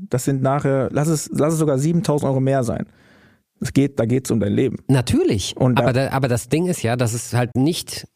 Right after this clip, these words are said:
Speaker 2: in jedem Team
Speaker 1: Es ist nicht Standard.
Speaker 2: so viel Geld vorhanden
Speaker 1: Nein,
Speaker 2: ist und es ist
Speaker 1: absolut
Speaker 2: auch nicht
Speaker 1: nicht.
Speaker 2: vorgeschrieben, dass dieser Sitz da drin ist.
Speaker 1: Ja.
Speaker 2: Ähm, also das ist schon krass.
Speaker 1: Aber dann sag ich, dann lass lieber bei der V L N die einen Freitag sausen, wo du als Testtag da rumfährst,
Speaker 2: Mhm.
Speaker 1: Sprit, Reifen, sparst du dir alles und bau lieber diesen Sitz ein.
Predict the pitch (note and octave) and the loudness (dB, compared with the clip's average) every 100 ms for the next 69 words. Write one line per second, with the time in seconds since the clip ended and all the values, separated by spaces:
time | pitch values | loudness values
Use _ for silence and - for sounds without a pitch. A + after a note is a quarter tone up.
0 | - C3+ A2+ D3+ D#3 B2 - D#3+ E3 D3 | -2 0 2 0 0 0 0 0 2 2
1 | D#3 D3 - D3+ C#3 E3 G#3+ - B2 B2 | 2 0 2 2 4 2 2 0 0 2
2 | G3+ A3+ - - B2 C#3+ D3 D3+ F#3 C#3 | 0 -4 -8 -2 0 2 4 2 2 2
3 | C3+ D3 C3 B2 - E3+ F#3+ D3 B2+ A2+ | 2 2 2 0 0 0 0 0 0 0
4 | G2+ C3 A#2+ G#2 C3+ - G#2 G2 D#3+ G#2+ | 0 0 0 0 -2 -2 -2 0 0 0
5 | F3+ - - B2 - - - - A#2+ A2+ | -2 -2 0 0 -2 -14 -10 0 2 2
6 | A2 G#2+ G#2+ G#2 A2+ G2+ A#2 B2+ - D3+ | 2 2 0 0 -2 0 -2 -2 -2 0
7 | D#3+ E3 - C3+ D#3+ E3 D3+ D#3+ D3+ E3 | 0 0 0 2 2 2 0 0 0 0
8 | E3 - C3+ C#3 D#3 - F3 E3+ E3+ D3+ | -2 0 0 0 0 0 0 2 0 0
9 | C#3 B2+ C3 C#3 D#3 F3 F3+ - - C#3 | 0 0 0 2 2 0 -2 -2 0 0
10 | D#3+ - D3+ D#3+ C#3+ - B2+ E3 G3+ A3+ | 0 0 -2 0 -2 0 0 2 0 -2
11 | - - A2 A#2+ B2+ B2+ A#2+ - D#3 - | -14 -8 -4 0 2 2 0 -2 -4 -2
12 | D#3 - A#2+ C#3+ E3 F3+ F#3+ B2 - - | -4 -2 0 2 2 4 2 0 -6 -10
13 | - E3+ E3+ - C#3 D#3 D3+ - C#3 E3 | -4 -2 -2 0 0 0 -2 0 -2 0
14 | D#3 C#3 D3+ D3 C3 B2 B2 C#3 B2+ A#2+ | -2 0 0 0 0 2 2 2 2 2
15 | A2+ A2 - | 0 -2 -6